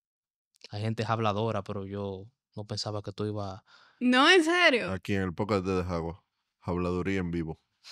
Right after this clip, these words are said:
Speaker 2: Yo iba a otro sitio, pero yo no iba para allá.
Speaker 1: Ah, ok,
Speaker 3: Ah,
Speaker 1: ah,
Speaker 3: ok.
Speaker 1: ok, ya.
Speaker 3: Ok.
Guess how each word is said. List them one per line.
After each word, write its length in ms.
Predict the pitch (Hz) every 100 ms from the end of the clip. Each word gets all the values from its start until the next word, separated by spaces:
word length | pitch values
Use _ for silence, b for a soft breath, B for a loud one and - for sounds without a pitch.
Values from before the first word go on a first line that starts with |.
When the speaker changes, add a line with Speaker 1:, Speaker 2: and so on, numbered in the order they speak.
| -
Speaker 2:
Yo 160 | 226 254
iba 140 | 285
a 40 | 330
otro 200 | 349 -
sitio, 260 | 247 208
pero 140 | 202 208
yo 60 |
no 40 | 202
iba 180 | 208 196
para 60 | 185
allá. 100 | 180
Speaker 1:
Ah, 280 | - 131 135
ok, 60 |
Speaker 3:
Ah, 140 | 143 143
Speaker 1:
ah, 140 | 208 240
Speaker 3:
ok. 60 |
Speaker 1:
ok, 80 | 143 185 143 143
ya. 200 | 170 143
Speaker 3:
Ok. 140 | 135